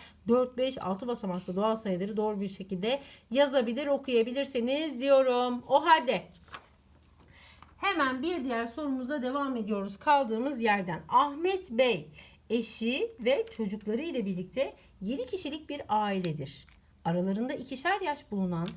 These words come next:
beş kardeşin yaşları toplamı altmış beştir. Hmm. Şimdi bu Ahmet Bey. Bu Ahmet Bey'in eşi.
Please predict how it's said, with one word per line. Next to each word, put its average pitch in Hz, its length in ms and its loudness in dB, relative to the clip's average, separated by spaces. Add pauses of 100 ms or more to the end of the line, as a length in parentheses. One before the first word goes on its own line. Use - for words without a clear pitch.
(320)
beş 370 260 -4
kardeşin 185 840 -2 (240)
yaşları 202 640 -4
toplamı 196 1000 -4 (320)
altmış 196 500 -4
beştir. 151 680 -2
Hmm. 175 580 -2 (340)
Şimdi 240 440 -2
bu 403 100 2
Ahmet 277 560 4
Bey. - 180 -10 (1000)
Bu 285 100 6
Ahmet 311 520 2
Bey'in 226 400 0
eşi. 160 440 -4